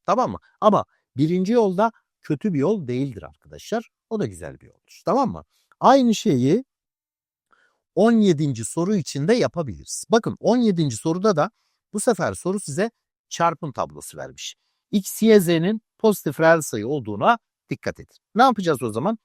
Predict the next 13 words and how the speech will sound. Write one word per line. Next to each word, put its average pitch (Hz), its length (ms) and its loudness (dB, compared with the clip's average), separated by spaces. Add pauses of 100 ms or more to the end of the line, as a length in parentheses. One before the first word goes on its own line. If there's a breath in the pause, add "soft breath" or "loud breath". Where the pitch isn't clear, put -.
(140)
Şunu 233 200 0
yapacağız. - 440 -4
Bakın 139 200 -4
yine 190 380 0 (500 soft breath)
satırda 220 680 2 (280)
X - 360 -8
var, 123 280 0 (300)
sütunda 190 680 0 (160)
Z 143 140 -4
var. 101 460 -2 (120)
Buradan 190 400 4 (480)
X - 460 -6
çarpı 90 560 -2